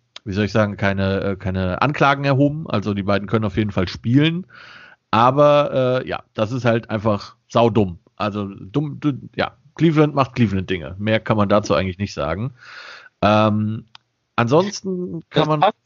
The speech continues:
Speaker 2: auch, da passt auch, ähm, letztendlich zu, ich war mal in Cleveland, ähm,
Speaker 1: Ja.
Speaker 2: Cleveland Browns, logischerweise gegen die Buffalo Bills. Das war vor zwölf oder dreizehn Jahren,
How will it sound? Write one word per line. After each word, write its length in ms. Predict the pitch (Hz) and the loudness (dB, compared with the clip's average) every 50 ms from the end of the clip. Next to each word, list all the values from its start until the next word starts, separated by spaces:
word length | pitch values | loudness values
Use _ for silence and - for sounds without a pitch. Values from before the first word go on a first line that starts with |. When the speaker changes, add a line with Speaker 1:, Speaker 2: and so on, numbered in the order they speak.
| _ - | _ -2
Speaker 2:
auch, 200 | 170 160 160 - - 147 117 - | 0 0 -2 -4 -14 -16 -14 -6
da 140 | - 156 147 | 0 0 0
passt 360 | 143 - - 214 214 - - - | 0 2 0 0 0 0 -2 2
auch, 280 | 160 160 151 139 - - - | 2 2 2 2 -2 -6 -6
ähm, 400 | 143 143 143 139 135 131 120 113 - - - - 85 | -4 -2 -2 -2 -4 -4 -6 -8 -14 -20 -18 -18 -10
letztendlich 460 | 98 135 156 156 - 175 160 151 - - | -4 -4 -4 -2 0 0 0 0 -2 -4
zu, 300 | - - 170 165 160 160 _ _ _ _ _ _ _ - | -4 -2 0 0 -2 -4 _ _ _ _ _ _ _ -2
ich 180 | - - - 117 | -2 -2 0 2
war 140 | 139 175 196 | 2 2 4
mal 220 | 170 147 127 123 117 | 4 2 0 0 -4
in 80 | 120 117 | -10 -12
Cleveland, 640 | - 123 127 123 123 - 135 160 175 185 - - | -8 -6 -6 -6 -6 -4 -6 -6 -6 -6 -10 -12
ähm, 280 | - 120 117 113 110 107 | -10 -8 -8 -6 -2 2
Speaker 1:
Ja. 200 | 131 123 120 123 - - - _ _ _ _ - | 2 2 2 2 -4 -14 -20 _ _ _ _ -8
Speaker 2:
Cleveland 260 | 151 143 143 135 120 | -4 -2 -2 0 2
Browns, 360 | 131 135 143 156 165 151 - | 4 4 4 2 0 -4 -8
logischerweise 720 | 107 117 123 151 202 104 - - 131 113 110 113 107 110 | -8 -4 -4 -4 -6 -6 -8 -8 -6 -6 -6 -8 -8 -8
gegen 180 | 104 107 110 113 | -6 -6 -6 -4
die 60 | 110 101 | -4 -4
Buffalo 300 | 120 123 - - 113 101 | -6 -6 -6 -6 -10 -6
Bills. 400 | 113 113 123 - - - - _ - - - - - - - - - - - _ _ - | -4 -6 -6 -6 -8 -14 -20 _ -20 -20 -20 -20 -20 -20 -20 -20 -20 -20 -20 _ _ -8
Das 200 | 127 110 - - | -8 -6 -2 2
war 280 | 120 117 117 113 117 | 4 6 6 6 4
vor 160 | - 123 107 | 2 -4 -4
zwölf 240 | - - 127 143 143 | -2 0 0 0 0
oder 100 | 143 127 117 | 0 -2 -2
dreizehn 400 | 110 104 127 127 - - 127 120 | 0 0 -2 -2 -2 -6 -4 -2
Jahren, 520 | 117 113 120 127 139 151 160 156 139 - | 0 2 2 2 2 2 0 -4 -6 -8